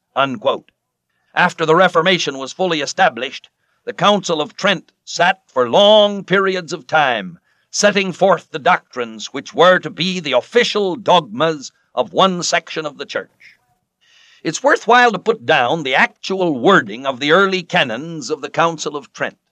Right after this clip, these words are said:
For Canon one stated this, "If anyone shall deny," and I do, of course, and millions like me, "if anyone shall deny that the body and blood, together with the soul and divinity of our Lord Jesus Christ,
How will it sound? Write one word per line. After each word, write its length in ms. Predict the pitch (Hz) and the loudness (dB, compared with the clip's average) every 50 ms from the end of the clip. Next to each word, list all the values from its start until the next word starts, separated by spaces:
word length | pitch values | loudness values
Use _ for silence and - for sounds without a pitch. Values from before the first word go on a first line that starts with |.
| _ _ _ _ _ _ _ | _ _ _ _ _ _ _
For 160 | - 98 - - _ _ | -10 -10 -10 -10 _ _
Canon 400 | - - 180 175 160 160 160 151 | -6 -2 0 2 2 0 0 2
one 320 | 147 170 180 202 226 214 | 2 2 2 2 -2 -8
stated 400 | 160 - - 165 165 170 185 170 | -8 -6 -6 -6 -6 -6 -8 -8
this, 420 | - 107 92 - _ - - - _ _ _ _ _ _ _ _ - | -6 -8 -8 -8 _ -20 -20 -20 _ _ _ _ _ _ _ _ -12
"If 160 | - 117 120 | -12 -4 -4
anyone 460 | 131 139 151 151 151 160 175 175 160 | -2 0 0 2 2 2 2 0 -2
shall 240 | - 156 160 165 160 | 0 2 2 2 2
deny," 580 | 139 170 170 160 135 110 87 78 65 - _ _ _ _ _ _ _ - | 0 -4 -4 -4 -4 -4 -4 -8 -12 -16 _ _ _ _ _ _ _ -6
and 140 | 107 113 110 | -4 0 2
I 160 | 123 131 120 | 4 4 4
do, 200 | 117 151 151 110 | 2 0 0 0
of 120 | 98 - | -2 -4
course, 360 | - - 104 113 147 - - - - - _ _ _ - | -2 -2 -2 -2 -2 -6 -10 -20 -20 -20 _ _ _ -4
and 220 | 113 120 117 104 - - | -4 -4 -4 -4 -8 -6
millions 480 | 90 117 139 143 120 117 117 107 104 113 | -2 0 0 0 0 -2 -4 -4 0 0
like 240 | 117 107 - _ | 0 0 0 _
me, 260 | 85 87 98 - 180 _ _ _ _ _ | -16 -16 -16 -16 -18 _ _ _ _ _
"if 120 | - 107 120 | -12 -4 -2
anyone 400 | 135 139 151 143 147 160 165 160 | 0 0 0 0 0 0 0 0
shall 180 | - 175 175 | -2 -4 -4
deny 460 | 170 185 208 202 170 123 87 90 95 92 | -4 -4 -4 -2 -2 -2 -2 -2 -4 -6
that 160 | 110 107 - | -8 -8 -8
the 80 | 123 | -4
body 320 | 110 123 131 139 143 185 180 | 0 2 2 2 0 -2 -6
and 180 | 160 160 131 | -6 -6 -6
blood, 320 | 104 127 127 131 143 _ - | -2 0 -2 -2 -2 _ -18
together 400 | 120 104 92 120 139 139 147 156 | -16 -8 -2 -2 -2 -2 -4 -8
with 160 | 147 143 127 | -10 -12 -14
the 60 | 135 | -12
soul 420 | - - 123 135 147 156 165 165 147 | -12 -4 -2 0 0 0 0 -4 -6
and 140 | 131 113 | -8 -8
divinity 440 | 98 107 92 123 147 - - 180 170 | -10 -10 -8 -8 -8 -8 -8 -8 -8
of 120 | 131 117 120 | -4 0 0
our 160 | 120 120 113 | 0 2 0
Lord 240 | 123 151 165 147 101 | 0 -2 -2 -4 -6
Jesus 340 | 107 151 160 135 156 151 | -14 -14 -12 -14 -16 -14
Christ, 400 | - - 127 127 131 147 - _ | -6 -4 -4 -4 -4 -6 -12 _